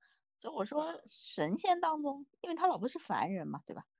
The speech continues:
Speaker 1: 那神仙体系当中，
Speaker 2: 嗯。
Speaker 1: 那肯定是我，我最喜欢的肯定是姜子牙，我觉得他有智慧、有能力，呃，
Speaker 2: 嗯。
Speaker 1: 去解决很多问题，在很多两难中做决策，又不失他的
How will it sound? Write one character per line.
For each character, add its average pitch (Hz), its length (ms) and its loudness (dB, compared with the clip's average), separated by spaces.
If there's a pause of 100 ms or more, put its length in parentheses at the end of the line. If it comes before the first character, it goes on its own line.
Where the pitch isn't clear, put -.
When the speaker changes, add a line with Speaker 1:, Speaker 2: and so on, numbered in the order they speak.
(380)
Speaker 1:
那 277 120 -6
神 208 260 2
仙 440 180 -2
体 - 200 -6
系 - 160 -2
当 180 180 4
中， 170 140 0
Speaker 2:
嗯。 - 20 -6
Speaker 1:
那 226 100 0
肯 - 120 -4
定 - 100 -2
是 165 300 -4
我， - 220 -14
我 113 360 0
最 339 160 0
喜 - 140 -2
欢 - 140 -4
的 160 100 0
肯 220 100 4
定 - 100 -4
是 175 120 -4
姜 170 240 2
子 135 80 -6
牙， - 280 -4
我 151 60 -8
觉 147 80 -2
得 160 60 2
他 185 200 -6
有 - 200 -2
智 170 220 2
慧、 160 180 0
有 143 120 0
能 127 260 -6
力， 196 200 2 (680)
呃， - 180 -8
Speaker 2:
嗯。 196 100 -2
Speaker 1:
去 151 260 2
解 151 200 4
决 156 120 4
很 143 200 2
多 156 340 4 (100)
问 196 280 6
题， 123 380 -2
在 180 240 4
很 120 180 -2
多 156 140 4
两 135 200 0
难 104 200 -2
中 170 220 0
做 180 200 4
决 113 260 4
策， 185 300 4
又 175 140 6
不 175 100 -8
失 - 400 2
他 190 240 6
的 156 380 6